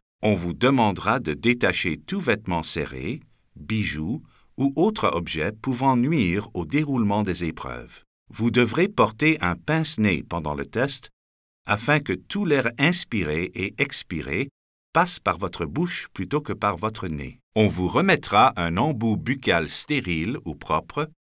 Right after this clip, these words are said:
qui sera fixé au spiromètre. Votre bouche entourera hermétiquement l'embout buccal. On vous demandera d'exécuter plusieurs fois diverses manœuvres respiratoires.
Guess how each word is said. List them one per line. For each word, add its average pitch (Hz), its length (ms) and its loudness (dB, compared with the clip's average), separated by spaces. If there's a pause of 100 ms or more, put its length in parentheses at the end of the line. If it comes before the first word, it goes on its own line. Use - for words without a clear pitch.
(120)
qui 135 120 -4
sera 107 320 4
fixé 156 580 -2
au 95 140 -4
spiromètre. 85 760 -2 (320)
Votre 120 400 4
bouche 143 480 0
entourera 131 800 2
hermétiquement 127 960 0
l'embout 85 540 -2
buccal. 71 600 -8 (220)
On 98 120 2
vous 80 220 -4
demandera 95 720 2
d'exécuter 104 880 -2
plusieurs 127 540 -2
fois 76 420 -4 (380)
diverses 147 560 0
manœuvres 110 600 0
respiratoires. 78 1080 -4